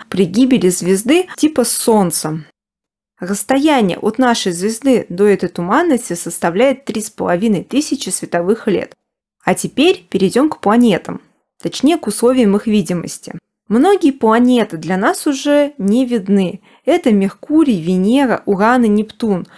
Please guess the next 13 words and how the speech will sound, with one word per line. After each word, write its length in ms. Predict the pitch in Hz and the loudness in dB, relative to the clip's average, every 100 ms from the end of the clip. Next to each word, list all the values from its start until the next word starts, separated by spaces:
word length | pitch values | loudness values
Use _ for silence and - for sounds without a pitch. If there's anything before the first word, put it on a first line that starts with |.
| - | -14
Фактически 680 | - 196 - 403 320 - - - | -8 -4 0 0 0 -4 -6 -2
они 200 | 202 269 | 0 2
недоступны 840 | 247 254 185 180 - 277 - 240 | 2 2 0 -4 -4 -6 -2 -2
для 260 | 175 202 | 0 0
наблюдения 560 | 247 196 190 185 240 220 | 0 0 -2 0 0 0
в 80 | 175 | 0
апреле 380 | - 214 226 208 | -2 0 0 2
месяце. 600 | 202 165 - - - - _ _ _ _ _ | 0 -2 -6 -14 -16 -18 _ _ _ _ _
Но 100 | 359 | -10
пока 340 | 403 427 - 214 | -4 -4 0 2
еще 360 | 214 214 254 262 | 2 0 -6 -4
виден 320 | 208 247 294 | -6 0 2
Марс 500 | 226 202 165 - - | 2 2 0 -4 -18